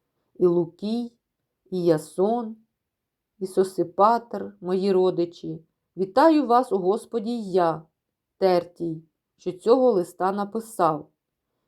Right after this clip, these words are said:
Вітає вас Гай, гостинний для мене, цілої церкви. Вітає вас міський доморядник Ераст і брат Кварт.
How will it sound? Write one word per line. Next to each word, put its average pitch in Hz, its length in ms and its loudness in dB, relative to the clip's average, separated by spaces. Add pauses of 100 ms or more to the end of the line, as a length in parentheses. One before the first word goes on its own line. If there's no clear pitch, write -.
Вітає 208 460 2
вас 185 240 0
Гай, 285 500 0 (120)
гостинний 226 840 -4
для 196 220 -4
мене, 196 580 -2 (460)
цілої 190 460 2
церкви. 165 760 -4 (500)
Вітає 208 460 2
вас 196 260 -2
міський 190 560 -6
доморядник 196 960 0 (340)
Ераст 202 500 0 (200)
і 196 80 -8
брат 190 560 2 (280)
Кварт. 170 440 0